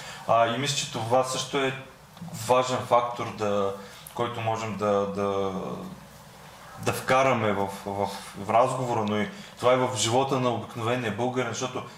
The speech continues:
всичко се с-, а, в-, случва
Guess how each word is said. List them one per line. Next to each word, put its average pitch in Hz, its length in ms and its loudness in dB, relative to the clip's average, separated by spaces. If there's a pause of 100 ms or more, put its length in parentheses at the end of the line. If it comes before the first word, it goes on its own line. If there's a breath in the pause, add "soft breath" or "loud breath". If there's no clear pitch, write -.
(100)
всичко - 340 -4
се - 140 -2
с-, - 300 -4 (580 loud breath)
а, 107 60 0
в-, - 140 0 (380)
случва 143 840 4